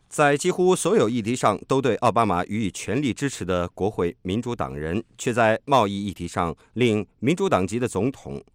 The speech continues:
深受挫折。国会众议院民主党人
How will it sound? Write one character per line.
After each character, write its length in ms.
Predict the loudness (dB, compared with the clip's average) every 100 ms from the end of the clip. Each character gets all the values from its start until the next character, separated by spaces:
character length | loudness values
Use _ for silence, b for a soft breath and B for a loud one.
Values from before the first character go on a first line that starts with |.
| _
深 220 | -4 -2
受 180 | -2 -4
挫 180 | -6 -8
折。 220 | -8 -12 _ b b b
国 120 | 2
会 160 | 4 4
众 160 | 4
议 60 | 4
院 180 | 6 6
民 140 | 4
主 100 | 4
党 220 | 4 4
人 240 | 4 4